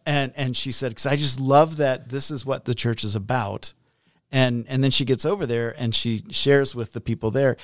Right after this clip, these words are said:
"Hey, just so you know, uh, you know, I'm, I'm, I'm part of Press Church, and I'm a retired teacher from Southern California. I just moved here. Here's my name and email address and phone number.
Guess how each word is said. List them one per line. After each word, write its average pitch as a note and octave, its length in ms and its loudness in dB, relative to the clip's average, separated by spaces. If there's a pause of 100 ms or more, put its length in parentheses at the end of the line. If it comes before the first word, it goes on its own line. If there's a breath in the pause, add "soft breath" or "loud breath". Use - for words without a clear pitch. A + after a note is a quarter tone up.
(140 loud breath)
"Hey, D#3 180 0
just - 220 2
so F#3 80 -2
you D#3 100 -4
know, B2+ 300 -2 (100)
uh, A2+ 420 -4 (120)
you C3 100 -2
know, A2+ 80 0
I'm, A#2 300 -2
I'm, A#2+ 260 -2
I'm A2+ 120 -4
part A#2 200 2
of - 260 -8
Press - 260 0
Church, B2+ 260 0
and G#2+ 160 0 (460 loud breath)
I'm C#3 120 2
a C3 80 2
retired C#3 440 0
teacher C3+ 400 -4
from G#2+ 640 0
Southern B2+ 280 4
California. A#2 680 2 (360 soft breath)
I G#2 140 -4
just C3 380 2
moved B2 320 4
here. A2+ 380 2 (520 soft breath)
Here's C#3+ 320 -2
my B2 140 4
name A#2 500 2
and A2 300 -4
email B2 320 0
address A#2+ 340 2
and A2 240 -2
phone A2 220 0
number. C#3 400 0